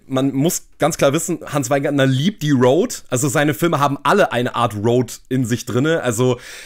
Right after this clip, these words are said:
in Die fetten Jahre sind vorbei, ziehen sich die, äh, Neu-achtundsechziger, ziehen sich in irgendeine Hütte zurück. In, äh, Das weiße Rauschen wird auch, äh,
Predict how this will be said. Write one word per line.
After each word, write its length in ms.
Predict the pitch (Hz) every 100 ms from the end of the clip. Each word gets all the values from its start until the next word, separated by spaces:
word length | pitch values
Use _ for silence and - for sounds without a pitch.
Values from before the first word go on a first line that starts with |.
| - - -
in 340 | 143 143 143 139
Die 120 | 135
fetten 200 | 170 156
Jahre 220 | 147 143
sind 160 | 135 127
vorbei, 380 | 147 135 143 147
ziehen 420 | - 151 151 143
sich 240 | 139 131
die, 280 | 139 135 143
äh, 80 | 139 135 - 127 131
Neu-achtundsechziger, 1080 | 135 135 147 143 139 143 123 135 - 139 131
ziehen 200 | - 143
sich 120 | 123
in 60 |
irgendeine 320 | 131 139 131 127
Hütte 160 | -
zurück. 360 | - 107 101 - - - - -
In, 320 | 135 135 135
äh, 220 | 131 127
Das 160 | 120 113
weiße 240 | 139 151
Rauschen 300 | 127 147 156
wird 120 | 139
auch, 320 | 139 147 - 131
äh, 360 | 123 117 113